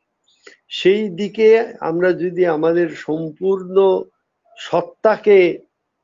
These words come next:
নিয়োজিত করতে পারি, তাহলেই actually শাস্ত্র পাঠের একটা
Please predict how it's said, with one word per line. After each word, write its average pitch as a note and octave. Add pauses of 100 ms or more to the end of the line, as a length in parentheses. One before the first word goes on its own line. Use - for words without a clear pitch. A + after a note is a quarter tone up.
(420)
নিয়োজিত G3
করতে F3+
পারি, A#2+ (480)
তাহলেই A3+ (140)
actually A#3+
শাস্ত্র -
পাঠের G3+ (640)
একটা D3+